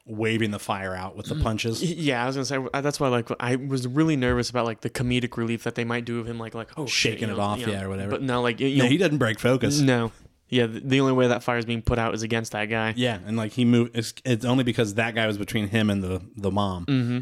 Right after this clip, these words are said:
Speaker 1: You know, so he had to get through that guy. And then the mom is, like, dragging her feet, trying to stop the guy that's dragging her away. And he just fucking picks up, like, a,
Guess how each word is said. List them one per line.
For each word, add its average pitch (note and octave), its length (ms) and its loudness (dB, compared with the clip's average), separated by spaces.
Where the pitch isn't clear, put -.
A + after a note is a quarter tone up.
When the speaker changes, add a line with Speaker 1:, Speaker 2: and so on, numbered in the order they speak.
Speaker 1:
You G#2 100 -8
know, F#2 100 -8
so G#2 140 -8
he G#2 120 -2
had G#2+ 120 0
to G2+ 60 -8
get G2+ 180 -6
through A2+ 180 -4
that G2 200 -4
guy. F2+ 180 -8
And B2 140 2
then A#2+ 380 2
the A#2+ 160 2
mom A#2+ 300 4
is, G#2+ 120 0
like, G#2+ 140 0
dragging C#3 300 -2
her B2 80 -2
feet, C3+ 200 -4
trying B2 160 -2
to A2 40 -4
stop A#2+ 260 -4
the A#2+ 80 -4
guy A2+ 120 0
that's G#2 120 -6
dragging A2 260 0
her G#2+ 60 0
away. G#2+ 240 0
And A#2 100 -2
he D#3+ 80 4
just A3 160 0
fucking D3 300 2
picks C#3+ 320 0
up, B2+ 240 0
like, A2+ 200 2
a, G#2 200 2